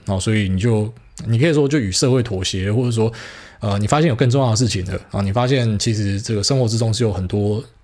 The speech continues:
啊，更值得你花时间的地方，而不是说就只是去宣泄你的情绪。哦，但如果你真的有这个必要，我不会觉得这是一个真的要改掉的坏习惯，哦，只要注意不要被告就好。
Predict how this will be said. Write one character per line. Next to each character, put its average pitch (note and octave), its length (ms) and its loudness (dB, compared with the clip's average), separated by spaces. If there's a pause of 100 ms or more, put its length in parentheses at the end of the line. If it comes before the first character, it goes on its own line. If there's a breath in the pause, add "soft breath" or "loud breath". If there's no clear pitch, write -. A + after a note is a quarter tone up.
(200)
啊， G#2 180 -6 (260)
更 F3 200 2
值 A#2+ 160 0
得 B2 80 2
你 A2 100 0
花 B2 180 0
时 A2+ 160 0
间 G#2 160 -2
的 F#2+ 60 -2
地 G2 160 -4
方， F#2 200 -8 (240)
而 B2 100 0
不 A#2 100 2
是 B2 120 2
说 A2 180 0
就 A2+ 140 -2
只 G2 160 -4
是 F#2 40 -4
去 G#2 140 -2
宣 A#2 260 0
泄 A#2 140 2
你 F#2 140 -2
的 F2+ 40 0
情 F2+ 240 -4
绪。 G#2+ 240 -4 (220)
哦， G#2+ 100 -6
但 F3+ 140 2
如 E3 80 4
果 D#3+ 100 2
你 G#2+ 80 0
真 C3 160 -2
的 C3+ 60 0
有 G2 80 0
这 G2 100 -2
个 G2+ 80 0
必 G2+ 160 -2
要， F#2 120 -2
我 F#2 120 -4
不 A2+ 140 -2
会 A#2 60 2
觉 G2 160 0
得 F#2 80 -2 (260 loud breath)
这 B2+ 100 -2
是 A2+ 80 2
一 G#2 60 0
个 G2 80 0
真 A#2 160 -2
的 A2 60 2
要 G#2 100 0
改 F#2+ 160 -4
掉 G2+ 100 -2
的 F#2+ 80 -2
坏 G#2 160 0
习 F#2 180 -4
惯， F#2 220 -6
哦， G2 120 -6
只 A2 80 0
要 B2 80 2
注 B2+ 160 2
意 A#2+ 40 2
不 A2 60 -2
要 F#2+ 80 2
被 G2+ 80 -2
告 F#2+ 240 -2
就 G2 100 -6
好。 - 120 -10